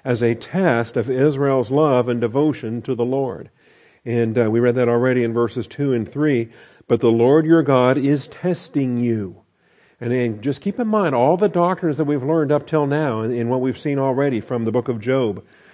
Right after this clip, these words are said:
where everything Satan wanted to do, he had to get permission first, and he had to function within the permissive will of God and within the limitations that God set,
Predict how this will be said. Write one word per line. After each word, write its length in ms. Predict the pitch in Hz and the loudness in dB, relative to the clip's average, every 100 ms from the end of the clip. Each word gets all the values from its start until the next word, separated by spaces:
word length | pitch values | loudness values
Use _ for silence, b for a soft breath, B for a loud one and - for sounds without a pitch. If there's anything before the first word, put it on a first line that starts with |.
| b | b
where 380 | 117 127 123 120 | 0 2 4 2
everything 480 | 120 143 143 165 147 | 2 2 2 2 2
Satan 380 | - 156 143 143 | 0 0 0 0
wanted 300 | 151 147 131 | 2 2 2
to 100 | 127 | 2
do, 220 | 156 139 | 2 2
he 140 | 131 | 0
had 100 | 127 | 0
to 60 | 139 | 0
get 180 | 135 127 | 0 -2
permission 520 | 131 131 135 135 123 | -2 0 0 -2 -6
first, 440 | - 151 107 101 | 0 0 0 -4
and 100 | 113 | -8
he 100 | 110 | -6
had 120 | 113 120 | -6 -8
to 80 | |
function 480 | - 147 147 - 120 b b b - | -6 -6 -4 -6 -8 b b b 0
within 380 | 127 110 151 147 | 0 2 2 2
the 80 | 135 | 0
permissive 500 | 143 139 143 147 131 | 0 2 0 0 0
will 140 | 139 | 0
of 140 | 113 | 0
God 360 | 113 139 131 123 | 0 0 2 0
and 120 | 120 | 0
within 320 | 127 123 135 | -2 -2 -2
the 100 | 127 | 0
limitations 800 | 123 127 120 - 151 175 135 117 117 | 0 0 -4 -6 -8 -8 -8 -10 -8
that 160 | 110 | -4
God 240 | 123 123 120 | -2 -2 -2
set, 340 | 170 160 | -4 -4